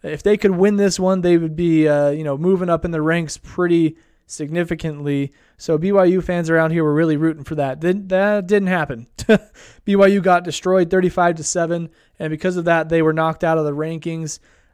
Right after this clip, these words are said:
uh, moving some teams around, obviously, there on the tail end of the top twenty-five. Uh, but Washington, I don't know if they moved up or down, but they did get a sizable win over a ranked opponent,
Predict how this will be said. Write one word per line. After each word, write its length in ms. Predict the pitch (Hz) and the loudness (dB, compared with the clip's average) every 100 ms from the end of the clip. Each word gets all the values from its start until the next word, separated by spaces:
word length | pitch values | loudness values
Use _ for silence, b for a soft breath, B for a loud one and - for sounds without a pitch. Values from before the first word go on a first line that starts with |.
| - | -6
uh, 240 | 151 151 | -2 0
moving 400 | 151 165 175 175 | 0 2 2 2
some 160 | 151 156 | -4 -10
teams 320 | - 170 151 | -8 -6 -2
around, 280 | 151 151 151 | -2 0 0
obviously, 460 | 147 151 151 - 151 | 0 0 -2 -4 -2
there 200 | 147 143 | 0 0
on 80 | |
the 60 | 139 | -4
tail 300 | - 156 151 | -6 -4 -2
end 140 | 147 | -4
of 60 | 139 | -6
the 80 | 139 | -6
top 240 | 151 143 | -6 -6
twenty-five. 720 | - 151 123 151 143 143 151 b b b b - | -8 -12 -8 -4 -4 -4 -6 b b b b -8
Uh, 300 | 151 151 151 | -4 -2 -2
but 280 | 147 147 143 | 0 0 2
Washington, 540 | 165 185 202 180 196 | 2 0 -2 -4 0
I 100 | 175 | 0
don't 140 | 175 180 | 0 2
know 120 | 175 | 2
if 80 | 170 | 2
they 120 | 170 | -2
moved 220 | 165 156 | -2 0
up 180 | 170 165 | -2 -2
or 60 | |
down, 360 | 147 165 190 214 | -2 0 0 0
but 280 | 180 156 b b b | 0 0 b b b
they 120 | 156 | 0
did 200 | 165 196 | 4 4
get 140 | 190 185 | 4 0
a 40 | |
sizable 440 | - 185 175 185 | 2 2 2 2
win 140 | 180 185 | 2 2
over 200 | 170 170 | 2 2
a 60 | |
ranked 240 | 165 180 170 | 2 0 -4
opponent, 460 | 160 180 185 185 | -4 -2 -2 -4